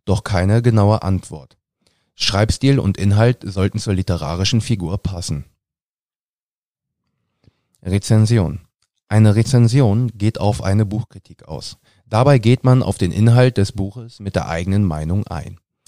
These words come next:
Eingeleitet wird diese mit kurzer Nennung des Titels, Autors et cetera. Im Hauptteil geht es dann um den Inhalt und die eigene Meinung gegenüber des Textes.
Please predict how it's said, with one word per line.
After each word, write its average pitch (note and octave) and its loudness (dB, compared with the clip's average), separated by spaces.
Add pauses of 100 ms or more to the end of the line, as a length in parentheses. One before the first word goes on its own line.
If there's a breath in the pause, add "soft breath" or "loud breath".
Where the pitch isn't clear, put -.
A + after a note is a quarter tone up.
(280 soft breath)
Eingeleitet A2 0
wird B2 0
diese C3+ 0
mit - -14
kurzer A2 0
Nennung G2 2
des G2+ -2
Titels, A2 -6 (160)
Autors F#2+ -6
et A2+ -6
cetera. E2+ -4 (1700)
Im F2+ -2
Hauptteil G#2 0
geht G2+ -2
es - -2
dann A2 4
um F#2+ 0
den F2+ 0
Inhalt F#2+ -4
und G#2+ -4
die G2+ -10
eigene E2 0
Meinung F2+ 0
gegenüber D#2+ -6
des F#2 -4
Textes. - -12